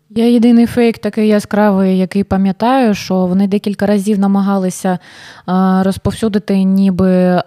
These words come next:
азовці самі здалися у полон, але це ще було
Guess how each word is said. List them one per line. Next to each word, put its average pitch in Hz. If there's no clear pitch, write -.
азовці 180
самі 185
здалися 180
у 175
полон, 202
але 185
це 190
ще -
було 180